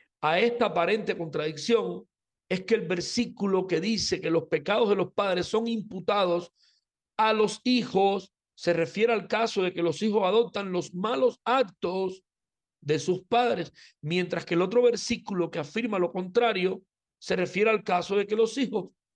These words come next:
no adoptan los malos actos de sus padres. Conclusión de este segmento es que un hijo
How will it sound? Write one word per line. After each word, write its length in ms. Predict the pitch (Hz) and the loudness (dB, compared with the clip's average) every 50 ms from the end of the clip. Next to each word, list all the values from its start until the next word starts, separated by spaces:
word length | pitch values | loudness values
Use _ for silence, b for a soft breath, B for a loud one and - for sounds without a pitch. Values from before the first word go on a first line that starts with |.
| _ - 214 | _ -10 -4
no 120 | 262 294 | -2 2
adoptan 320 | 269 247 233 240 240 226 | 4 4 4 4 2 0
los 140 | 214 180 151 | -2 -2 -2
malos 260 | 165 175 175 165 - | 0 0 0 0 -2
actos 260 | - 170 - - 160 160 | -4 -4 -2 -2 -2 -2
de 80 | 165 | -2
sus 160 | 165 196 185 | -2 -6 -6
padres. 380 | - - 277 285 285 262 202 - _ _ _ _ _ _ _ _ _ _ _ _ _ _ _ _ _ _ _ _ _ | -4 -2 -2 -2 -2 -4 -6 -10 _ _ _ _ _ _ _ _ _ _ _ _ _ _ _ _ _ _ _ _ _
Conclusión 800 | - 190 190 185 175 180 175 135 180 208 226 240 240 233 233 B B B B B B | -8 -6 -6 -4 -2 -2 -2 0 2 2 2 2 0 -2 -8 B B B B B B
de 80 | - 180 | -2 -2
este 140 | 180 196 185 | -2 -2 -2
segmento 800 | 185 - 185 180 190 240 269 269 254 - 190 180 - - - - _ _ _ _ _ _ - | -2 -2 -4 -2 -2 -2 -2 -2 -2 -4 -4 -4 -4 -6 -12 -20 _ _ _ _ _ _ -4
es 140 | 202 202 | -4 -4
que 140 | 202 - 214 | -2 0 -2
un 140 | 208 190 196 | 0 0 0
hijo 520 | 220 226 196 135 165 160 147 - - - | -2 -2 -2 -2 -4 -4 -4 -4 -8 -14